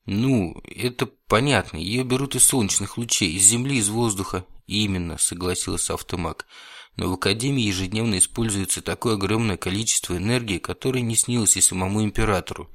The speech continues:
«И откуда же она берётся?» спросил я.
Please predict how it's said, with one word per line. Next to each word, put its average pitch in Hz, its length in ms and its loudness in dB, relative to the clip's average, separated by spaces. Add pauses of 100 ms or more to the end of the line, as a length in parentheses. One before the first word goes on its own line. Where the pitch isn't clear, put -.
(500)
«И 92 120 -2
откуда 135 380 0
же 107 160 4
она 98 160 2
берётся?» 98 480 0
спросил 95 460 2
я. 87 260 -2